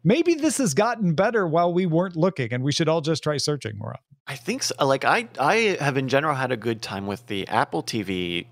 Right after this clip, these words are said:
Speaker 2: uh, search. I could generally say, like, "Hey, show me this," and it'll pop up, and it knows where the services are for most things. Uh,
Speaker 1: Yeah.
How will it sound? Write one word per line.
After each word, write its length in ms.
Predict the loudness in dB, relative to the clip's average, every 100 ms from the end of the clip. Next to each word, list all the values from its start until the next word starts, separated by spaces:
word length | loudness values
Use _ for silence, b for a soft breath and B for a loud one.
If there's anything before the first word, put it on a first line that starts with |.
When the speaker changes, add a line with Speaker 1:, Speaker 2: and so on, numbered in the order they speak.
| -2
Speaker 2:
uh, 300 | 0 0 -4 -6
search. 480 | -6 -4 -4 -8 -10 B B
I 120 | -4 -2
could 220 | 0 0
generally 480 | 0 0 0 -2 -2
say, 160 | -2
like, 120 | -2 -4 -4
"Hey, 240 | -2 -2
show 200 | -2 -2
me 320 | -2 -2 -4
this," 480 | 0 2 2 -2 -6
and 120 | -6
it'll 160 | -2 -4
pop 280 | -2 -4 0
up, 280 | -2 -2 -6
and 140 | -6
it 120 | -6
knows 460 | -4 -2 -2 -4 -6
where 180 | -4 -2
the 120 | -4 -6
services 560 | -14 -8 -6 -6 -8 -6
are 120 | -6
for 120 | -6
most 240 | -10 -12 -12
things. 300 | -12 -12 -12 B B B B -2
Uh, 100 | 0
Speaker 1:
Yeah. 160 | 0